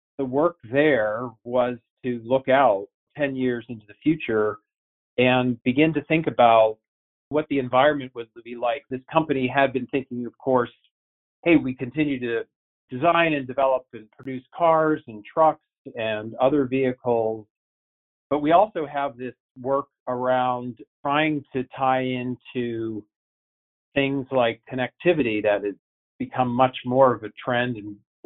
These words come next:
how do cars become much more connected? And of course, that's linked also to autonomous vehicle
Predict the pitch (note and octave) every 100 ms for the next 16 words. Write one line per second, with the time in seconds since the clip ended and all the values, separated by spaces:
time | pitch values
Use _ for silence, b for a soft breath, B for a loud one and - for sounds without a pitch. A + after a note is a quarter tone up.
0 | A2 - A#2+ A#2 - B2+ A#2+ A#2+ A#2+ B2+
1 | A#2 A#2 C3 - - B2+ B2 - A#2+ B2
2 | - A2 G2+ G2+ G#2 - C3+ A2 - C3
3 | - - A#2+ A#2+ A#2+ A#2 - A#2+ G#2+ -
4 | B2 A2 G#2+ G#2 _ _ _ _ _ _
5 | _ C3 C3 C3+ C3+ C3 C3 - B2 D#3
6 | E3 A#2